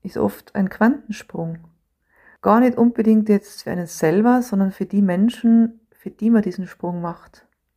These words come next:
die sich dann gesehen fühlen, gehört fühlen, wissen, da ist jemand, der wirklich da ist.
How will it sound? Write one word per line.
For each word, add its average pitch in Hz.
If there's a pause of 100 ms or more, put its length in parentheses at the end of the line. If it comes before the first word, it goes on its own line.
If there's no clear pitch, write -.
(140)
die 196
sich 196
dann 220 (420)
gesehen 202
fühlen, 247
gehört 185
fühlen, 220 (800)
wissen, 226
da 202
ist -
jemand, 202 (120)
der 202
wirklich 220
da 190
ist. 240